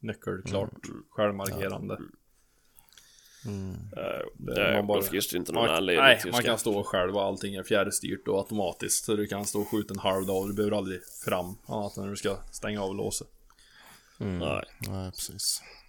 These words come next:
Speaker 3: Men det hade varit skönt att ha något in, i trädgården.
Speaker 1: Mm.
Speaker 3: Li-,
Speaker 2: Mm.
Speaker 3: lite mitt emellan.
Speaker 2: Ja, jo, jo, såklart. Nej, det är ju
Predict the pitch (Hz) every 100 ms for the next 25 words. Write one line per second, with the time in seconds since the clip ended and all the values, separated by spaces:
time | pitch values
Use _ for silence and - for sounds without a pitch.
0 | _ _ - 107 104 104 98 - 90 -
1 | 98 107 - 87 101 123 - 104 - 95
2 | - 101 131 - _ _ - _ 117 110
3 | 120 139 127 95 92 87 90 - 85 92
4 | - 87 92 101 95 - _ - - -
5 | - - - - _ _ - - 98 73
6 | 67 95 76 76 - - - - - -
7 | - - - - - - - - - -
8 | - - - - - - - 95 95 101
9 | 104 113 - _ _ _ _ 101 71 -